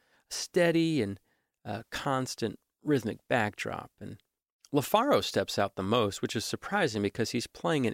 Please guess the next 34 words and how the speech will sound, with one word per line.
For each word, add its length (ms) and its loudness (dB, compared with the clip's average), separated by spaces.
instrument 540 -2
which 200 -6
is 200 -8
usually 720 -2
less 260 -4
prominent. 540 -6
But 140 -2
somehow, 580 0
uh, 240 0
LaFaro 500 0
manages 440 -2
to 120 -12
do 200 0
this 260 -4
without 380 -4
upstaging 840 0
Evans. 500 -4
A, 300 0
a 20 4
remaster 760 2
of 140 -4
Waltz 300 2
for 180 -4
Debbie 440 -2
contains 640 -2
the 160 0
original 540 0
album 420 -6
as 180 -10
well 240 0
as, 240 -4
uh, 140 -4
four 420 2
outtakes, 920 -6